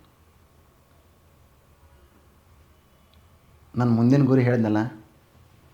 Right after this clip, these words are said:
ಇನ್ನೊಂದು ಎರಡು ಮೂರು ವರ್ಷಕ್ಕೆ ಕಮ್ಮಿ ಅಂದ್ರೆ ಒಂದು ಎರಡು ಸಾವಿರ ಜನ ನನ್ನ ಕಂಪ್ನಿಯಾಗ ಕೆಲಸ ಮಾಡ್ಬೇಕಂತೇಳಿ, ಅದ್ರ ಬಗ್ಗೆ ನನ್ನ ಗುರಿ ಅದ. ನಾನು ಗೋಲ್ಡ್ ಹಾಕೋದು ಬರೀ ನನ್ನ ಫ್ಯಾಷನ್ಗೋಸ್ಕರ ಮಾತ್ರ.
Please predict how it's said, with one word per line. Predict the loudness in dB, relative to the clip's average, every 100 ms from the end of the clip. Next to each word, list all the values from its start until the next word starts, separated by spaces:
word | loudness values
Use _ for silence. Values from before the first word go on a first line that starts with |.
| _ _ _ _ -20 -6
ಇನ್ನೊಂದು | -2 -2 0
ಎರಡು | 2
ಮೂರು | 2 2
ವರ್ಷಕ್ಕೆ | -2 -8 -6 -8 -8 -16 _
ಕಮ್ಮಿ | -4 -2
ಅಂದ್ರೆ | -2 -4
ಒಂದು | -4
ಎರಡು | -4 -4
ಸಾವಿರ | -4 -4
ಜನ | -2 -4
ನನ್ನ | -4 -4
ಕಂಪ್ನಿಯಾಗ | -4 -6 -6
ಕೆಲಸ | -6 -6
ಮಾಡ್ಬೇಕಂತೇಳಿ, | -6 -6 -8 -8 -8 -10 -12 -20 _ _ _ _ _ _ _ _ _ -6
ಅದ್ರ | -2 -2
ಬಗ್ಗೆ | -2 -2
ನನ್ನ | -2 -2
ಗುರಿ | -2 -2
ಅದ. | -2 -6 -8 -16 _ -20 -20 -20 -20 -20 -20 -20 -20 -20 -20 -20 -20 _ _ _ _ -20 -14 -4
ನಾನು | -2 0
ಗೋಲ್ಡ್ | 2 4
ಹಾಕೋದು | 2 0 -2 -4 -6 -14 -20 -14 -4
ಬರೀ | 0
ನನ್ನ | 2 2 2 0
ಫ್ಯಾಷನ್ಗೋಸ್ಕರ | -2 -4 -4 -4 -4 -4 -6 -6
ಮಾತ್ರ. | -4 -4 -6 -8